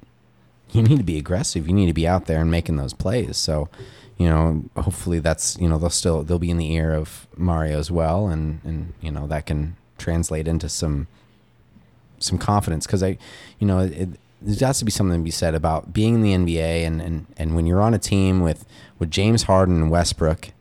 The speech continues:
you know, on, on Houston, you feel a little tentative taking that shot. You know, they probably feel like they, they have the best chance. They wanna be the ones taking that shot. But when it comes to Portland, I mean, Dame and C J come out. I mean, of course, they're gonna get their shots. They're gonna do what they need to do, but they come out and say,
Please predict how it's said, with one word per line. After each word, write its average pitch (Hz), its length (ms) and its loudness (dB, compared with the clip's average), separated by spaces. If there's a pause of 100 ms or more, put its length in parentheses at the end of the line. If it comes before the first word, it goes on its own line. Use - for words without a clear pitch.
(680)
you 90 100 0
know, 76 200 4
on, 80 180 2
on 80 240 0
Houston, 113 600 0 (160)
you 101 200 0
feel 190 260 0
a 208 60 2
little 190 180 4
tentative 139 480 2
taking 98 320 0
that 76 180 -4
shot. - 320 -4 (800)
You 98 100 4
know, 90 240 2
they 101 180 2
probably 143 340 0
feel 135 260 2
like 123 180 2
they, 104 240 2
they 104 180 2
have 107 140 4
the 101 80 0
best 87 260 -2
chance. 80 300 -2
They 85 180 4
wanna 98 260 4
be 85 120 0
the 82 100 0
ones 80 260 0
taking 78 320 -2
that 71 180 -10
shot. - 300 -8 (680)
But 87 420 2
when 95 240 2
it 87 80 0
comes 123 280 0
to - 80 -4
Portland, 95 720 0
I 95 40 -4
mean, 87 160 2
Dame 110 160 4
and 101 100 4
C 117 140 0
J 104 160 0
come 92 240 0
out. 120 220 2
I 90 40 -2
mean, 85 160 2
of - 80 -6
course, 117 260 -4
they're 98 180 2
gonna 87 180 2
get 73 260 -4
their 65 160 -8
shots. - 400 -10
They're 90 140 0
gonna 90 200 2
do 82 160 0
what 82 140 -2
they 82 100 -2
need 80 140 -2
to 76 80 -6
do, 110 360 2
but 82 180 -2
they 90 100 0
come 95 220 -2
out 85 160 2
and 78 120 -2
say, 92 440 0